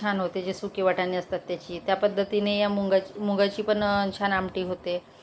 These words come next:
पण हा झुणका सहसा घरामध्ये मुलांना सुकी भाजी पाहिजे असते, तर त्यासाठी हा छान आहे, मुलांच्या टिफिनसाठी छान होतो.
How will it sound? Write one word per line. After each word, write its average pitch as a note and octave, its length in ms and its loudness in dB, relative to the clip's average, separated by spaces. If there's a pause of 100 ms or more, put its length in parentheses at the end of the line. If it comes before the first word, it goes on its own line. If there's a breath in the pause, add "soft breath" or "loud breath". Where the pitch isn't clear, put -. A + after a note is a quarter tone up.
(500 loud breath)
पण G#3+ 80 4
हा G#3 140 4
झुणका G#3+ 640 4
सहसा G#3+ 520 4 (200)
घरामध्ये G#3 420 4
मुलांना G#3 360 2
सुकी G#3+ 260 -4
भाजी G#3 240 2
पाहिजे F#3+ 320 2
असते, F#3+ 300 0
तर G3 120 -2
त्यासाठी G#3 440 0
हा G#3+ 80 4 (120)
छान G#3 200 0
आहे, F#3 160 0
मुलांच्या F#3+ 440 2
टिफिनसाठी F#3+ 760 0 (880 loud breath)
छान G#3+ 160 2
होतो. F#3 340 -2